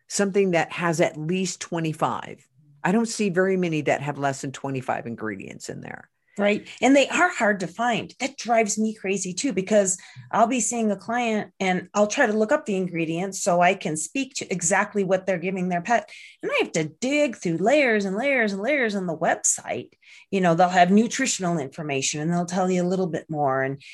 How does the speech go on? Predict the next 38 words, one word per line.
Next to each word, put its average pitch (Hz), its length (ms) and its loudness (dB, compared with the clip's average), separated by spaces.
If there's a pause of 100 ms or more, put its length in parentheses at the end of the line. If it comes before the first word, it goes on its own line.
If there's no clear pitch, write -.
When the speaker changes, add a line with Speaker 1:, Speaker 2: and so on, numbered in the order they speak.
(220)
Speaker 2:
and, 151 460 -4
you 196 100 4
know, 156 140 4
they'll 165 180 4
say 185 240 0
ingredients, 175 800 -2
and 160 100 -2
then 170 120 -2
they'll 160 160 0
have 165 180 -2
these 175 180 -2
general 175 480 0
statements. 147 720 -2
And, 160 260 -4 (260)
you 247 100 2
know, 196 100 4
to 170 100 0 (100)
actually 220 400 2
get 196 200 -4
to 262 80 -4
the 208 260 -4
ingredient 160 680 -4
list, 339 420 2 (420)
it's 247 160 0
hard. 156 260 4
And 262 140 -2
to 311 80 0
me, 392 120 8
this, 453 260 2 (100)
that 370 400 4
in 262 160 -2
and 240 120 0
of 202 140 4
itself 156 460 -4 (160)
is 165 100 -6
a 160 60 -8
red 104 260 -4
flag. 71 380 -8